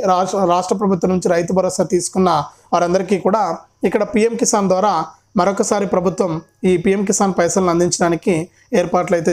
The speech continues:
చేస్తుందన్నమాట. మరి పీఎం కిసాన్ సమాన్ నిధి పథకం ద్వారా ఎవరైతే రైతులు ఉన్నారో వారందరికీ కూడా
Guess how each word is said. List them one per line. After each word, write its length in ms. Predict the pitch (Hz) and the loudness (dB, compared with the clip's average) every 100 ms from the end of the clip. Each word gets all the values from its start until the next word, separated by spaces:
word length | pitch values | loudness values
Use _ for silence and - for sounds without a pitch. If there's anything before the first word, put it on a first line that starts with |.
| 156 | 0
చేస్తుందన్నమాట. 580 | 165 - 160 160 156 185 - - _ - | 0 2 2 2 2 0 -4 -10 _ -2
మరి 120 | 202 196 | 0 2
పీఎం 180 | 208 233 | 2 2
కిసాన్ 280 | - 233 220 | 0 0 0
సమాన్ 220 | 208 202 202 | 0 2 2
నిధి 120 | 202 190 | 0 0
పథకం 280 | 165 190 180 | -2 0 0
ద్వారా 200 | 170 180 160 - _ - 180 | 2 2 -2 -8 _ -2 0
ఎవరైతే 300 | 190 226 226 208 | 2 0 0 0
రైతులు 280 | 180 185 185 | -2 -2 0
ఉన్నారో 280 | 180 185 185 160 - - | 2 2 0 -2 -10 -2
వారందరికీ 460 | 175 175 208 233 233 | 0 2 0 0 -2
కూడా 140 | - | 0